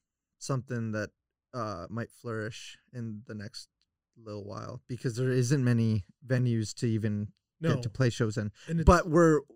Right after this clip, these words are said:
Speaker 1: we're lucky. I think that, I think Kamloops is starting to open up a little bit more now that, like, the vaccine and everything. But I don't know. I'm
Speaker 2: I
Speaker 1: just
Speaker 2: don't, I
Speaker 1: out
Speaker 2: don't
Speaker 1: that
Speaker 2: know what
Speaker 1: there's
Speaker 2: else to compare it to, really. So I don't know what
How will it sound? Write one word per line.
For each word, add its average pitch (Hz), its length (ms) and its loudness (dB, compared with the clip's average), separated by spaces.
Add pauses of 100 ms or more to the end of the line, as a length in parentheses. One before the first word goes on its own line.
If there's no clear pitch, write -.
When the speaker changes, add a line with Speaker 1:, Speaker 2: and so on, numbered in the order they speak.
(400)
Speaker 1:
we're 143 140 -4
lucky. 139 280 -4
I 113 40 -4
think 123 280 -8
that, 113 180 -4 (100)
I 113 80 -8
think 113 220 -10
Kamloops 104 440 -10
is - 360 -14 (720)
starting 107 460 -6
to 101 320 -10
open 107 300 -10
up 104 180 -12
a 110 40 -14
little 107 280 -12
bit 107 160 -16
more 110 440 -14 (840)
now 107 180 -12
that, 110 200 -14
like, 107 380 -14 (720)
the 107 60 -14
vaccine 104 520 -12
and 104 120 -12
everything. 113 480 -12
But 107 200 -10 (1300)
I 101 80 -10
don't 87 100 -8
know. - 100 -16 (220)
I'm 131 140 -4
Speaker 2:
I 127 40 2
Speaker 1:
just 202 140 2
Speaker 2:
don't, 123 80 2
I 185 40 2
Speaker 1:
out - 20 2
Speaker 2:
don't 285 100 0
Speaker 1:
that 220 60 2
Speaker 2:
know 185 60 2
what 156 180 2
Speaker 1:
there's - 40 0
Speaker 2:
else 160 160 0
to 170 80 -8
compare 131 360 -6
it 135 100 -6
to, 131 160 -6
really. 123 280 -6
So 127 200 -6
I - 20 -6
don't 123 140 -6
know 123 140 -8
what 127 200 -8